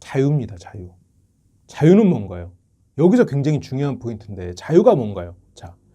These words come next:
자유는, 자유에 있어서 가장 중요한 건 규칙이에요. 이게 참 아이러니하게 느껴질 수 있는데 자유가 보장되려면 규칙이 존재해야 돼요.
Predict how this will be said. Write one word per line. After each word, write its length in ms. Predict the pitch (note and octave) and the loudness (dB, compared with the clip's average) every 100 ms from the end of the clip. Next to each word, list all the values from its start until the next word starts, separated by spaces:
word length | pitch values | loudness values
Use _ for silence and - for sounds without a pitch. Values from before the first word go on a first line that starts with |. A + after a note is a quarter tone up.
| _ _ _ | _ _ _
자유는, 800 | - D#3+ B3 A#3 G3+ G#3 G#2 F#2 | 0 4 4 4 4 2 -2 -6
자유에 340 | - F#3+ C4 | 2 4 2
있어서 240 | A#3 A3 | 0 -8
가장 440 | A3 - B3+ F4 F4 | -8 -4 0 2 2
중요한 460 | D3+ D3+ C#3 C3 | 0 0 0 -4
건 400 | A2+ B2 C3+ F2 - _ _ _ _ | -4 -4 -6 -10 -14 _ _ _ _
규칙이에요. 1000 | - D3 - F3+ C3 G#2 F#2 F2+ F2+ - _ _ - | -8 -6 -4 -2 -2 -4 -6 -12 -14 -18 _ _ -6
이게 140 | C3+ | -2
참 200 | E3 F3+ | 2 2
아이러니하게 520 | G#2 C3 F#3+ G#3+ F#3 C3 | 4 4 4 4 2 0
느껴질 320 | A2+ B2 B2 | -2 -4 -4
수 100 | A#2+ | -6
있는데 560 | G2 F#2 F#2+ G#2 G2+ - _ _ _ _ | -8 -8 -8 -10 -12 -18 _ _ _ _
자유가 480 | - - D3+ G3+ A3+ | -14 0 2 6 4
보장되려면 840 | C#3+ C3+ D#3 C3 G#2 G#2+ C#3 F#2+ F2+ | 4 0 0 -2 -6 -8 -12 -14 -16
규칙이 460 | - D#3 - G#3+ E3+ | -12 -10 -6 -4 -4
존재해야 540 | A#2+ A#2 G#2+ G2+ F2+ | -6 -6 -8 -10 -12
돼요. 300 | F2+ F2 | -14 -16